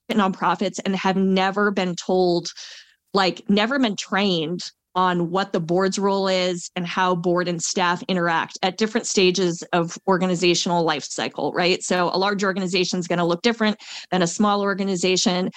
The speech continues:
So you get people, you get staff that have this preconceived notion about what a board member does based on either, you know, past experience or things they've heard or horror stories. So I think it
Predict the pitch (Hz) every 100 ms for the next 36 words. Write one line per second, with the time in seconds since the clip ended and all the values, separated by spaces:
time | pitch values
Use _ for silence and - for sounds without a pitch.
0 | - - - 233 233 240 285 - 262 240
1 | 233 220 - - 262 247 196 - 202 -
2 | 208 202 190 - - 220 226 208 208 185
3 | 180 180 180 175 180 170 165 190 - 180
4 | 170 180 185 180 180 175 165 165 170 170
5 | 113 - - - 220 220 214 202 190 185
6 | 214 190 175 160 165 _ _ - 208 214
7 | 165 - - 214 208 - - - 226 220
8 | 208 196 180 170 180 170 160 156 240 220
9 | 208 190 160 180 233 208 208 - 180 180
10 | 175 175 - - - - 247 247 - _
11 | _ _ _ _ - 226 233 277 427 494
12 | -